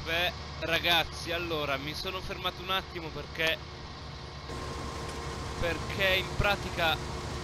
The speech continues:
eh, mi ero bloccato un attimo con la mititrebbia, eh, perché vedete questa specie di rampa? Ecco, mi sono bloccato un pochino di lato, quindi sono sceso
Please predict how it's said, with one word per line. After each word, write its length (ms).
eh, 420
mi 60
ero 120
bloccato 460
un 80
attimo 300
con 180
la 80
mititrebbia, 920
eh, 680
perché 380
vedete 300
questa 340
specie 380
di 140
rampa? 840
Ecco, 460
mi 100
sono 320
bloccato 640
un 180
pochino 540
di 100
lato, 360
quindi 440
sono 240
sceso 800